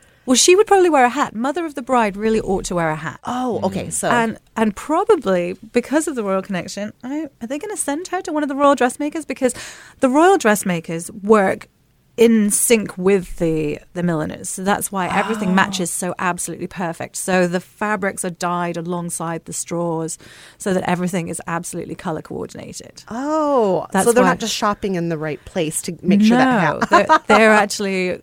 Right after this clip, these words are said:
Speaker 1: working together to use exactly the same dyes.
Speaker 2: Oh, wow. Okay.
Speaker 1: Yeah, so I would think they'll probably hook her up with a royal connection, don't you think?
Speaker 2: Probably, yeah. And then you're right, because she's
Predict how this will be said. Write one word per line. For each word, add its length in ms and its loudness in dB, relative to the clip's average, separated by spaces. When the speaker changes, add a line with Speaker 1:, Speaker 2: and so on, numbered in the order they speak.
Speaker 1:
working 480 2
together 400 0
to 140 -8
use 180 -6
exactly 420 -8
the 80 -10
same 300 -8
dyes. 680 -10
Speaker 2:
Oh, 200 -12
wow. 500 -14
Okay. 320 -8
Speaker 1:
Yeah, 240 -6
so 180 -6
I 140 -6
would 120 -12
think 180 -8
they'll 100 -4
probably 240 -4
hook 220 -4
her 100 0
up 220 -2
with 100 -8
a 20 -8
royal 200 -4
connection, 460 -8
don't 120 -8
you 80 -14
think? 440 -14
Speaker 2:
Probably, 680 0
yeah. 380 0
And 180 2
then 200 2
you're 120 0
right, 260 0
because 300 -8
she's 380 -4